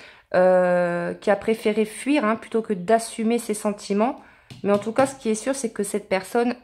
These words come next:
vous aime. Et on vous dit que cet amour est tellement fort, cette attirance est tellement forte que cette personne va venir vous voir.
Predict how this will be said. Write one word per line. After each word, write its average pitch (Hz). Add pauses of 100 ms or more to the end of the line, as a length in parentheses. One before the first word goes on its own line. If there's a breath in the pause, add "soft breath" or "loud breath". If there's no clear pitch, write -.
(160)
vous 190
aime. 165 (760 loud breath)
Et 202
on 208
vous 214
dit 269
que 202
cet 214
amour 247
est 185
tellement 262
fort, 226
cette -
attirance 214 (360 soft breath)
est 185
tellement 269
forte 202 (100)
que 220
cette 214
personne 240
va 185
venir 214
vous 208
voir. 175